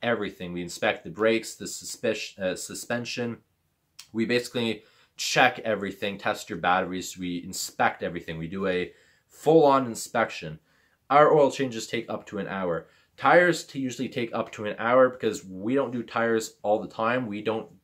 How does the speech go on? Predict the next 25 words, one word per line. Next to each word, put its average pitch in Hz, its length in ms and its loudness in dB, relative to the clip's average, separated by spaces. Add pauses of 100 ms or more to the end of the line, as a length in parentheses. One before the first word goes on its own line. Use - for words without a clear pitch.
(280)
have 120 240 4
that 117 140 0
many 110 120 -6
mechanics, 127 460 -2
so 113 140 -8
we 110 80 -6
can't 107 260 -4
have 110 240 -2
three 110 200 -6
people 107 280 -6
doing 101 240 -6
it 98 60 0
at - 120 -6
once 113 300 -2
and 104 80 -12
get 98 180 -4
you 92 140 -8
out 104 80 -2
of 95 80 -6
there 90 140 -2
in 85 100 -6
ten 85 240 -6
minutes. - 400 -10 (540)
So 107 340 0
it 107 240 -2